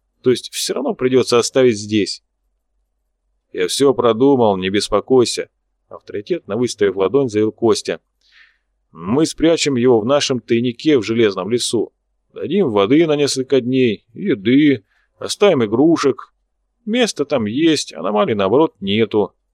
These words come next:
А в понедельник я приду и заберу его". "И не лень тебе будет. Уж будь спокоен,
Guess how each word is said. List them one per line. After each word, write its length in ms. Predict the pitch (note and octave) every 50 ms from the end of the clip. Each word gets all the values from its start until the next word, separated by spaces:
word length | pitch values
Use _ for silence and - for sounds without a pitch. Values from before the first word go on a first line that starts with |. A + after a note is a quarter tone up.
| _ _ _ _ _ _ -
А 180 | F#2+ G#2 A2
в 60 | A2 -
понедельник 680 | D#3+ F3 F#3+ G#3 G#3 C4 B3+ A#3 F3 B2 G#2 - -
я 240 | E2 G2 C3+ F3+ G3
приду 380 | - G3 G3+ G3+ A3+ D4 C#4
и 60 | C3
заберу 440 | G#2+ F#2+ G2 F2 F2 F#2+ G#2+ A#2+ B2
его". 320 | A#2 A2 G#2+ G#2 F#2+ - _ _ _ _ _ _ _ _ _ _ _ _ _ _ _ _ _ _ _ _ _ _ _
"И 160 | - - C3 A#2
не 120 | G#2+ G2+
лень 220 | G2 A#2+ C#3 D3
тебе 220 | C#3 E3 D#3 D#3 C#3+
будет. 380 | B2+ A#2 G#2+ F#2 F2+ - _ _ _ _ _ _ _ _ _ _ _ _ -
Уж 220 | B2+ A#2+ G#2+ G2
будь 240 | F#2+ B2 C3+ C3 -
спокоен, 680 | - - A#2+ - - C3 C3 C3+ C3 B2 A2 G2+ F2